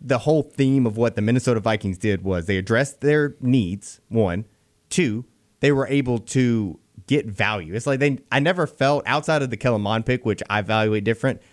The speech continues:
I don't feel like they were reaching. I think at every pick they were taking, they were getting a valuable guy who helped fill a need for them. Like, I feel like they were just getting the most out of their picks, and I value that a lot. And I think that,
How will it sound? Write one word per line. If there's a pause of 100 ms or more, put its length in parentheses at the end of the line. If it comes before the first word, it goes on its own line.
I
don't
feel
like
they (640)
were
reaching.
I
think
at
every
pick
they
were
taking, (460)
they
were
getting (140)
a
valuable
guy
who
helped
fill
a
need
for
them.
Like,
I
feel
like
they
were
just
getting (200)
the
most
out
of
their
picks, (340)
and
I
value
that
a
lot.
And
I
think
that,